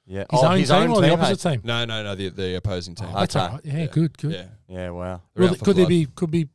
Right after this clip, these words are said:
Speaker 2: could there be a bit of fisticuffs?
Speaker 3: Hopefully.
Speaker 1: Love that.
Speaker 2: Where's this on it?
Speaker 3: Uh, it's at, um, Carrara, I'm pretty sure.
Speaker 1: Oh,
Speaker 2: Okay.
Speaker 1: yes. Yeah,
Speaker 2: Nice.
Speaker 1: yeah, a bit, uh,
Speaker 3: The
Speaker 1: Metro.
Speaker 3: Rara Saints, I've been told to say.
Speaker 2: Right, okay.
Speaker 1: Okay.
Speaker 3: Oh, yeah. Oh, and the big,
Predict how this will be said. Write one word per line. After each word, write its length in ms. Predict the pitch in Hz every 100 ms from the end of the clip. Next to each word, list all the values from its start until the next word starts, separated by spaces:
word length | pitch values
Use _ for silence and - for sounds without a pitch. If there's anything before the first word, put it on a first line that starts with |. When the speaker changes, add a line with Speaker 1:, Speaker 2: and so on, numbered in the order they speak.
| _ -
Speaker 2:
could 140 | 165
there 80 | 156
be 100 | 160
a 40 | 151
bit 100 | 139
of 60 |
fisticuffs? 580 | 175 - 175 160 - - _ _ _ _
Speaker 3:
Hopefully. 460 | - 143 - 101 95 151 _ -
Speaker 1:
Love 160 | 90
that. 240 | 87 87 - _ _ _ _ -
Speaker 2:
Where's 180 | 180
this 160 | 151 185
on 140 | 208
it? 80 | 95 - _ _ _ _ _ _
Speaker 3:
Uh, 240 | - 123 127
it's 120 | -
at, 200 | 156 - 143
um, 260 | 120 101
Carrara, 420 | 92 98 104 143 90
I'm 80 |
pretty 200 | - 87
sure. 280 | 90 98 190 214
Speaker 1:
Oh, 100 | 98
Speaker 2:
Okay. 100 | 107 101
Speaker 1:
yes. 220 | 175 - _
Yeah, 180 | 95 95
Speaker 2:
Nice. 80 | 98
Speaker 1:
yeah, 100 | 101
a 100 | 92
bit, 320 | 101 95 -
uh, 40 | 92
Speaker 3:
The 60 | 90
Speaker 1:
Metro. 180 | 92 104
Speaker 3:
Rara 300 | 113 110 101
Saints, 640 | - 107 123 - - - -
I've 100 | 107
been 160 | 101 95
told 260 | 92 98 92
to 60 |
say. 360 | 92 98 113 160 143 _ _ _ _ _ _ _ _
Speaker 2:
Right, 260 | 117 151 165 _ 143
okay. 240 | - 147 - _
Speaker 1:
Okay. 300 | 113 123 107 117
Speaker 3:
Oh, 160 | 113
yeah. 200 | 127 120 -
Oh, 160 | 139
and 140 | 127 110
the 40 |
big, 260 | 110 117